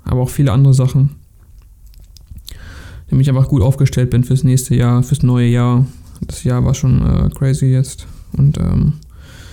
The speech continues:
genau, Jahresrückblicksfolge kommt dann Ende des Jahres. Ähm, ja. Ich glaube, ich habe nichts vergessen. Ähm,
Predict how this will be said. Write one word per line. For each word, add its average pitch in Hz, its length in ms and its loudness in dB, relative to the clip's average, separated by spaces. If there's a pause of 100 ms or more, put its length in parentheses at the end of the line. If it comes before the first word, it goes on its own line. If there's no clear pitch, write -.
(420)
genau, 131 320 2
Jahresrückblicksfolge 127 920 0
kommt 120 280 0
dann - 100 0
Ende 127 220 2
des - 200 -2
Jahres. 131 520 0 (380)
Ähm, 127 500 2 (1400)
ja. 220 200 -2 (2250)
Ich - 140 -2
glaube, 151 280 0
ich 160 80 0
habe 156 100 0
nichts 156 160 0
vergessen. 147 500 -2 (1200)
Ähm, 131 1120 4